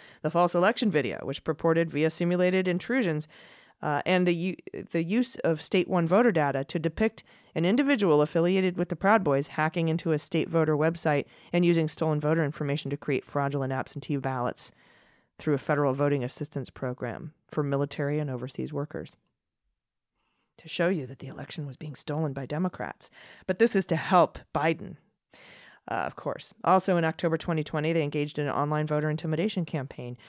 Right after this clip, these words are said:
involving threatening messages. These are called the voter threat emails, purporting to be from the Proud Boys, to tens of thousands of registered Democrats, including some voters whose information in the conspiracy obtained from State One's website.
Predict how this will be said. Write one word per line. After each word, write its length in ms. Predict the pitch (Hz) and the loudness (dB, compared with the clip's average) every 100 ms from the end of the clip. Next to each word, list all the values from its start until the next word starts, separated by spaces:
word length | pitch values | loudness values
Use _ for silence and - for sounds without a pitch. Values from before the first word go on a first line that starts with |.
| - - - | -20 -16 -6
involving 460 | 160 165 156 165 | 2 4 4 2
threatening 420 | 156 170 - 165 160 | 0 0 0 0 0
messages. 640 | 175 - 156 135 160 - _ - _ _ _ - | 0 -2 -4 -4 -4 -10 _ -20 _ _ _ -2
These 200 | 156 151 | 0 0
are 60 | |
called 280 | 147 147 127 | -2 -2 -2
the 60 | 143 | -2
voter 300 | 143 165 156 | 2 4 2
threat 280 | - 165 | 2 2
emails, 480 | 160 120 113 131 - _ _ _ _ - | 2 -2 -6 -10 -12 _ _ _ _ -8
purporting 380 | 165 - 170 175 | -4 2 4 4
to 60 | |
be 100 | 160 | 2
from 120 | 165 190 | 0 0
the 40 | |
Proud 260 | - 139 131 | 0 -2 -2
Boys, 220 | 131 143 | -4 -4
to 120 | 147 | -6
tens 260 | - 165 202 | -2 0 0
of 80 | |
thousands 360 | 190 156 151 156 | 2 2 2 -2
of 60 | 139 | -2
registered 400 | 135 151 - 151 | -4 -4 -6 -4
Democrats, 520 | 151 151 135 123 - | -2 -2 -4 -4 -6
including 340 | 139 160 160 | -4 0 0
some 160 | 165 156 | 0 0
voters 320 | 147 143 147 | 2 2 0
whose 120 | 143 | -2
information 540 | 143 147 139 147 - 143 | -4 -2 -2 -2 -2 -6
in 80 | - | -6
the 180 | 135 139 | -6 -6
conspiracy 540 | 147 - 151 143 135 | -6 -4 -2 -2 -2
obtained 380 | 131 - 170 170 | -4 0 0 0
from 140 | 143 | -2
State 300 | 139 143 135 | -4 -4 -2
One's 200 | 135 143 | -4 -4
website. 460 | 156 156 - 131 | 0 -2 -2 -4